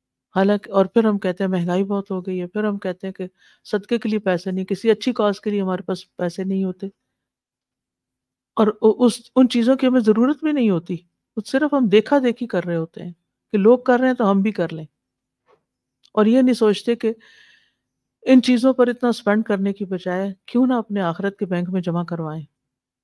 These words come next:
और अच्छे-अच्छे कामों में खर्च कर जाएं। उस तरफ हमारा ध्यान कम जाता है। तो क़यामत के दिन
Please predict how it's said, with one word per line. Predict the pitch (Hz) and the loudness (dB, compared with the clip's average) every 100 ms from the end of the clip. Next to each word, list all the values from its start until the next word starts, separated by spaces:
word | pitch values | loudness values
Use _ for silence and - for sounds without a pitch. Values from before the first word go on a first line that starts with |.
| _ _ _ _ - | _ _ _ _ -8
और | 185 | -4
अच्छे-अच्छे | 185 - 220 202 | -2 0 0 0
कामों | 185 170 190 | -2 -2 0
में | 190 | -2
खर्च | 170 175 - | -2 -4 -6
कर | - 165 | -8 -8
जाएं। | - 165 170 _ _ _ _ _ _ _ _ _ _ _ _ _ _ _ _ _ _ _ _ _ _ _ _ - | -12 -20 -20 _ _ _ _ _ _ _ _ _ _ _ _ _ _ _ _ _ _ _ _ _ _ _ _ -6
उस | 208 - | -4 0
तरफ | 214 208 | 0 0
हमारा | 190 190 175 | 0 0 0
ध्यान | 175 180 | -2 -2
कम | 190 180 | -4 -4
जाता | 185 165 170 156 | -4 -6 -10 -20
है। | _ _ _ _ _ _ _ _ _ _ _ _ _ _ _ _ _ _ _ _ _ _ _ _ 247 | _ _ _ _ _ _ _ _ _ _ _ _ _ _ _ _ _ _ _ _ _ _ _ _ -6
तो | |
क़यामत | 233 233 247 285 | 2 6 6 4
के | - 247 | 0 0
दिन | 277 | 2